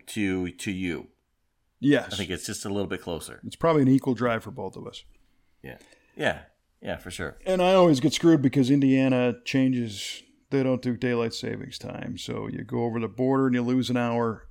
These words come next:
Speaker 2: just like that, and then you're late.
Speaker 1: Uh-huh.
Speaker 2: So I had to learn to
Speaker 1: <laughs> Right on.
Speaker 2: learn to
Speaker 1: Well, yeah, Indy is, uh, definitely Eastern time zone, so
Speaker 2: Yeah.
Speaker 1: you got the, you gotta think about that.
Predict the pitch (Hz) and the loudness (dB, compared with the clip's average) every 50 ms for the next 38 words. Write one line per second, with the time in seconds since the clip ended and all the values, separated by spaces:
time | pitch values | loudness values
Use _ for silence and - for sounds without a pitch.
0 | - - - - 135 127 - - 117 110 - - 156 160 160 160 160 - - - | -8 -6 -4 -2 -2 -2 -2 -4 -6 -6 -2 2 4 6 6 6 4 2 0 -2
1 | 127 131 147 180 220 220 196 214 233 208 - 78 76 73 71 69 - _ _ _ | -2 0 2 2 2 4 4 4 2 2 0 -2 -6 -6 -8 -10 -12 _ _ _
2 | - - 117 110 104 104 98 107 107 110 110 113 113 110 104 - - 143 110 95 | -14 -10 -8 -8 -8 -6 -8 -6 -6 -4 -4 -2 -2 -2 0 4 4 4 4 6
3 | 117 104 - 123 113 98 95 117 104 90 107 98 90 90 95 92 92 95 104 101 | 4 2 4 4 2 2 4 2 2 2 2 2 2 2 2 4 4 2 2 0
4 | 87 87 - - - - 107 107 - - - - - - _ _ _ - - 113 | -2 -6 -10 -14 -14 -12 -12 -12 -12 -14 -16 -20 -20 -20 _ _ _ -6 -2 0
5 | 107 135 165 151 - - 120 151 170 170 147 120 107 95 92 104 101 98 95 92 | 2 4 6 6 4 4 2 2 2 4 4 4 4 2 2 2 2 2 2 2
6 | - - 117 113 120 120 107 101 92 90 95 113 117 110 - - 104 92 - 104 | 0 0 0 0 0 -2 -4 -2 -2 -4 -4 -4 -4 -4 -4 -6 -8 -4 0 0
7 | 104 113 113 101 85 85 78 76 76 76 73 - - - 82 80 78 78 76 78 | 0 0 0 -2 -4 -6 -8 -8 -10 -12 -12 -16 -14 -10 -8 -8 -8 -8 -10 -12
8 | - _ - 120 120 110 101 95 85 - _ _ _ _ _ _ _ _ _ _ | -14 _ -8 -6 -6 -6 -6 -8 -12 -18 _ _ _ _ _ _ _ _ _ _
9 | _ _ - 90 87 80 85 85 85 82 - - 80 80 78 76 76 76 - - | _ _ -14 -12 -10 -6 -6 -6 -6 -6 -8 -8 -8 -6 -6 -8 -10 -10 -10 -8
10 | 87 90 85 73 - 95 82 82 73 82 78 - - 87 85 78 67 - - | -6 -6 -6 -6 -8 -12 -10 -8 -6 -6 -6 -6 -6 -6 -6 -6 -6 -8 -12